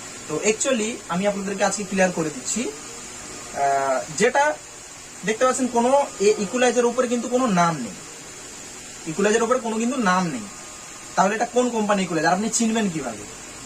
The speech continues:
তাহলে আমি আপনাদেরকে বলে দিই। দেখুন, যখন কোনো কোম্পানি যখন প্রথম আসে মার্কেটে, যখন প্রথম আসে মার্কেটে, তখন কিন্তু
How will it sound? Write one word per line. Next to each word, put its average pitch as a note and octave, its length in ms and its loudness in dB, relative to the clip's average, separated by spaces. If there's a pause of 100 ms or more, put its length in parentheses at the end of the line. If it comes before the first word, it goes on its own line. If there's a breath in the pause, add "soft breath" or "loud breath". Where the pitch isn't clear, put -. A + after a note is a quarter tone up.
(140)
তাহলে E3+ 180 4
আমি G3 160 2
আপনাদেরকে G3 400 2
বলে F3 140 0
দিই। D#3+ 180 -4 (540)
দেখুন, G#3+ 280 6
যখন G3+ 340 2 (140)
কোনো G#3 180 4 (140)
কোম্পানি F#3+ 440 6
যখন G#3 300 2 (160)
প্রথম A#3 460 6 (200)
আসে G#3 280 2
মার্কেটে, E3+ 480 0 (340)
যখন F#3+ 160 0 (100)
প্রথম G#3 260 2
আসে G3+ 200 2
মার্কেটে, D#3+ 460 0 (1000)
তখন C4 320 4
কিন্তু G#3+ 300 0